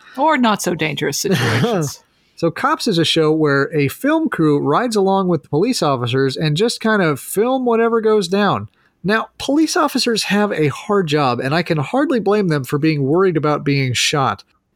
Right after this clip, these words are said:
Speaker 2: But that much tension feels like enough without adding the stress of having a bright light in their faces with a director urging them on.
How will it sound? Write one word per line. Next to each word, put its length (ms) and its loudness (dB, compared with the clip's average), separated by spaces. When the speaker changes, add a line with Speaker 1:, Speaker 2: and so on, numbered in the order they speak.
Speaker 2:
But 320 -2
that 320 -4
much 240 0
tension 380 0
feels 340 0
like 180 0
enough 520 0
without 280 2
adding 300 2
the 80 0
stress 460 0
of 80 0
having 240 0
a 100 0
bright 400 0
light 240 0
in 120 -2
their 120 2
faces 420 0
with 140 2
a 60 0
director 520 0
urging 280 0
them 160 0
on. 260 0